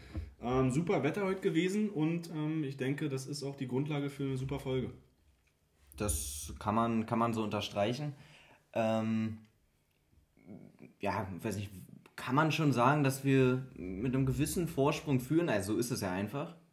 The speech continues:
Speaker 1: Ja,
Speaker 2: Ähm,
Speaker 1: ich hab gut geschlafen, sagen wir's mal so.
Speaker 2: weil wir fühlen uns auf gar keinen Fall schon, äh, zu sicher, ne? Also noch ist das Ding nicht vorbei, zumal heute der nächste Kracher kommt, kann man
Speaker 1: Ja.
Speaker 2: sagen. Und somit würde ich direkt mal an unseren heutigen Gast,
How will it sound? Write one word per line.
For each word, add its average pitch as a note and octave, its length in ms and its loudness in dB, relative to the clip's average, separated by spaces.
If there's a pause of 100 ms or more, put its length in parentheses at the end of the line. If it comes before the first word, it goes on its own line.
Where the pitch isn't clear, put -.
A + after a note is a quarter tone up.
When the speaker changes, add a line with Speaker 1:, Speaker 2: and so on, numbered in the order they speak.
(120)
Speaker 1:
Ja, G2 220 -2 (160)
Speaker 2:
Ähm, A#2 200 0
Speaker 1:
ich A2 140 4
hab - 140 2
gut C3+ 120 2
geschlafen, C3 520 6
sagen G#2+ 160 0
wir's A2 140 -2
mal A2+ 80 -2
so. G#2+ 180 -2
Speaker 2:
weil A#2 140 6
wir A#2 80 6
fühlen C3+ 320 6
uns A#2+ 280 4
auf - 300 -4
gar A#2+ 260 8
keinen B2 260 2
Fall A2+ 500 0
schon, G#2 480 -2
äh, F#2 40 -6
zu G2 160 -4
sicher, G2 320 -4
ne? F2 220 -4
Also E2 220 -4
noch F#2 320 -4
ist - 200 -4
das F2+ 140 -6
Ding G2 160 -2
nicht G2+ 160 -6
vorbei, G2 320 -2
zumal G#2 500 0 (880)
heute A#2+ 200 4
der A2+ 120 4
nächste B2+ 360 4
Kracher C#3+ 340 4
kommt, E3+ 380 2 (240)
kann C#3 180 6
man C#3+ 140 6
Speaker 1:
Ja. - 40 2
Speaker 2:
sagen. D#3 400 6 (520)
Und B2+ 220 8
somit C#3 480 2
würde C#3+ 180 8
ich F3+ 80 0
direkt D#3 380 4
mal E3 100 6
an C#3 60 4
unseren C#3 280 4
heutigen C#3+ 340 4
Gast, E3 440 2